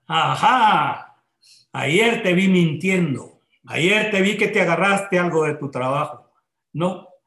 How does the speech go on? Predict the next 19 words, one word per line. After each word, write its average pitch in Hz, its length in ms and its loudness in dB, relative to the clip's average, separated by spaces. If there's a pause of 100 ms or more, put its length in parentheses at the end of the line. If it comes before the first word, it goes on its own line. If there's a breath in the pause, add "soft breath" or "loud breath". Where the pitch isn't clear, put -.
el 156 100 -8
Señor 170 260 0
no 196 120 2
vino 208 200 0
a 190 80 0
condenar 175 560 0
a 190 80 0
nadie. 139 540 -6 (1000)
Posiblemente 160 760 -2
nos 127 240 -4
va 143 80 -8
a 139 40 -6
redarguir 143 720 -4
por 135 160 -8
aquellas 139 400 -8
cosas 143 360 -12
que 127 80 -14
hicimos 123 420 -14
mal. 117 220 -18